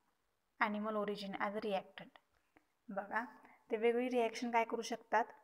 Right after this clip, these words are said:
As a reactant म्हणून कॅटलाइज करू शकतात. आता एक्झाम्पल बघा, following are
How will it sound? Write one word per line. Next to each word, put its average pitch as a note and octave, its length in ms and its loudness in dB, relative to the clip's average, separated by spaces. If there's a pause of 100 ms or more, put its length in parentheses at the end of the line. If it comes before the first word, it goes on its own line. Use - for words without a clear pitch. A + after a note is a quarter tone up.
(240)
As A3+ 160 4
a A#3+ 100 2
reactant A3+ 460 2
म्हणून A#3 260 -4
कॅटलाइज G#3 480 2
करू F#3 180 -8
शकतात. F3+ 360 -8
आता G3+ 120 -2
एक्झाम्पल G#3 500 -4
बघा, G3 260 2 (520)
following A3+ 320 6
are A#3+ 140 6